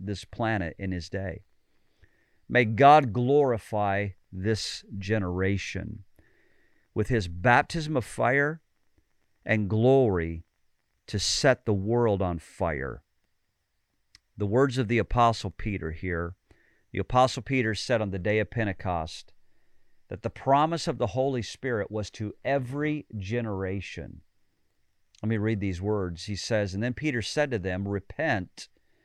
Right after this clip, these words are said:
and let every one of you be baptized in the name of Jesus Christ for the remissions of sins, and you shall receive the gift of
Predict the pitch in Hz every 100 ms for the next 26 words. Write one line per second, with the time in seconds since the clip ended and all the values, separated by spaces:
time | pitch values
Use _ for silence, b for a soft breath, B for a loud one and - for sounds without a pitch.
0 | _ _ _ _ 110 127 131 127 165 156
1 | 180 165 123 123 147 156 120 95 87 73
2 | - - _ _ _ - 87 127 107 87
3 | 123 139 - - 92 85 82 110 101 104
4 | 117 123 110 82 82 98 151 143 120 -
5 | - 120 87 87 - 95 87 92 95 101
6 | 135 - 165 160 123 107 - - 120 82
7 | 85 117 - - _ _ _ _ _ _
8 | _ _ - 90 95 110 165 185 - 180
9 | 165 127 107 - 175 123 90 87 95 90
10 | 87 127 165 - - - - _ _ -
11 | 127 139 143 139